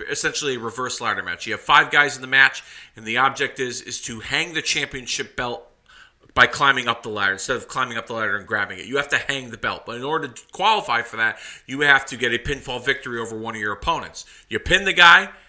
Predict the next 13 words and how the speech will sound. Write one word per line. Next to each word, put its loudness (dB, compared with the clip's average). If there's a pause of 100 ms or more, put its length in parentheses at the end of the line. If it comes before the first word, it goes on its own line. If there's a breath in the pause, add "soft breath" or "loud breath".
(300 loud breath)
then 6
you -4
qualify 4
to 4
hang 0
the -2
belt, 4 (180 loud breath)
and -6
the -2
guy 10
you 2
just -4
pinned -2